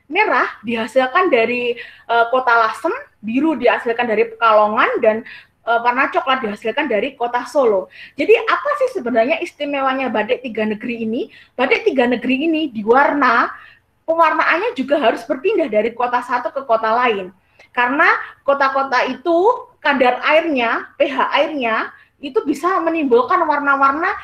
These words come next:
yang cerah. Jadi, tidak, jadi tidak boleh dibolak-balik ya. Orang menciptakan batik tiga negeri, dia mau menciptakan warna merah, dia harus pergi ke Lasem.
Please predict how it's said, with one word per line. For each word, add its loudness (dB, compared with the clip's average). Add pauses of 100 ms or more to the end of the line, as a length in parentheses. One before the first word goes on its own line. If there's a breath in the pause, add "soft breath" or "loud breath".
(240 loud breath)
yang 2 (240)
cerah. -4 (240)
Jadi, 0
tidak, -6
jadi 2 (160)
tidak 4
boleh 4
dibolak-balik 4
ya. 0 (320 loud breath)
Orang 0
menciptakan -4
batik 0
tiga -4
negeri, -4
dia 0
mau -2
menciptakan -4
warna 2
merah, 0
dia 2
harus 0
pergi -8
ke -2
Lasem. -2